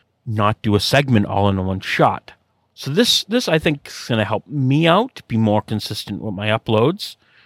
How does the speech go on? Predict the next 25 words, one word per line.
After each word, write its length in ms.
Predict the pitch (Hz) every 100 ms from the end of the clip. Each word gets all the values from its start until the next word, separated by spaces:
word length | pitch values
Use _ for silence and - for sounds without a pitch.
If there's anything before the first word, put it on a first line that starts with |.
| _ -
I 60 |
think 240 | 110 123 -
this 200 | 117 -
is 80 |
gonna 160 | 117 98
help 560 | 117 - 104 101 - - -
out 320 | 98 98 - -
anyone 340 | 117 120 113 110
who 60 |
wants 320 | 107 104 -
to 60 | -
talk, 540 | - 98 123 _ - - _ _ _ -
um, 540 | 101 98 98 95 92 _ _ _ 123
interact 480 | 107 101 101 -
with, 160 | 107 - _ _ _ -
with 180 | 113 -
the 80 | 101
podcast 540 | 104 95 - 98 -
more. 340 | 98 95 131 - - - -
Hopefully 420 | - 202 - 208
this 180 | 196 175
will 100 | 156
help 200 | 131 139
me 160 | 143 123
be 460 | 117 117 117 113